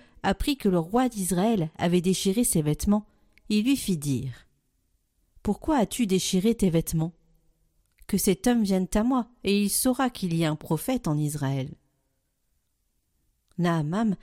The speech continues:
arriva avec ses chevaux et son char, et s'arrêta à la porte de la maison d'Élisée. Élisée envoya un messager lui dire, « Va te baigner sept fois dans le Jourdain,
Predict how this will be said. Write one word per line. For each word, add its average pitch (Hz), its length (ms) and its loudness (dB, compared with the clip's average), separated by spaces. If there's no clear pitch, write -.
arriva 226 380 -2
avec 208 260 0
ses 196 200 0
chevaux 214 320 0
et 214 80 2
son 165 220 -4
char, 123 500 -4
et 202 80 0
s'arrêta 160 560 -2
à 226 80 0
la 240 120 2
porte 285 360 -2
de 180 120 2
la 156 140 2
maison 202 320 0
d'Élisée. 156 600 -2
Élisée 196 540 0
envoya 254 480 2
un 208 80 2
messager 208 500 0
lui 175 160 -6
dire, « 120 540 -8
Va 202 280 0
te 240 160 0
baigner 196 340 2
sept - 320 -2
fois 294 240 0
dans 220 100 2
le 190 120 2
Jourdain, 175 420 -2